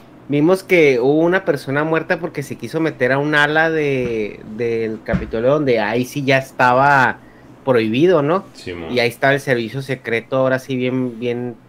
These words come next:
Speaker 1: al pendiente de la situación.
Speaker 2: Sí, mo.
Speaker 1: Entonces, pues sí, al-, algo hay de eso, güey, algo hay de eso de que, este, pues sí se vio muy obvio que,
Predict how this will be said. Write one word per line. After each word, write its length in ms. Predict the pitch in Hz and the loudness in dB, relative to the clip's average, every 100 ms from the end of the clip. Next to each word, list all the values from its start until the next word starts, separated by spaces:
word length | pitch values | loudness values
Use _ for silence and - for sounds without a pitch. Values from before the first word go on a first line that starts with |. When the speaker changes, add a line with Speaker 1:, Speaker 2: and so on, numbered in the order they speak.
| _ | _
Speaker 1:
al 200 | 131 127 | -2 -2
pendiente 480 | 135 113 107 104 - | -2 -4 -4 -6 -6
de 80 | 139 | -4
la 100 | 131 | -4
situación. 560 | - - 101 - 143 139 _ - - | -8 -10 -10 -4 -4 -6 _ -20 -20
Speaker 2:
Sí, 200 | - 82 | -18 -16
mo. 120 | 76 71 | -14 -6
Speaker 1:
Entonces, 340 | 127 123 147 | -2 -2 -4
pues 180 | 143 143 | -4 -4
sí, 120 | 214 | 4
al-, 180 | 233 220 | 6 6
algo 240 | 208 196 247 | 2 2 2
hay 100 | 240 | 2
de 120 | 160 | -2
eso, 220 | - 156 | -4 -6
güey, 160 | 135 127 | -4 -4
algo 220 | 139 156 | -4 -4
hay 80 | 151 | -4
de 100 | 143 | -6
eso 200 | - 156 | -6 -8
de 140 | 139 | -8
que, 440 | - 117 104 95 92 - - - - | -10 -8 -6 -8 -16 -20 -20 -20 -20
este, 840 | 104 - - 127 127 117 95 87 - - - - - - - - - - - - - - 127 | -20 -20 -6 -4 -2 -2 -4 -8 -12 -20 -20 -20 -20 -20 -20 -20 -20 -20 -20 -20 -20 -10 -4
pues 140 | 120 | -4
sí 80 | 123 | -4
se 160 | 147 139 | -4 0
vio 460 | 139 143 143 143 | 2 4 4 0
muy 920 | 139 143 143 143 143 147 143 143 131 - | 0 -2 0 -2 -2 -2 -4 -4 -6 -10
obvio 640 | - 135 135 135 147 151 - | -6 2 2 2 0 -2 -2
que, 340 | 143 123 | -2 -2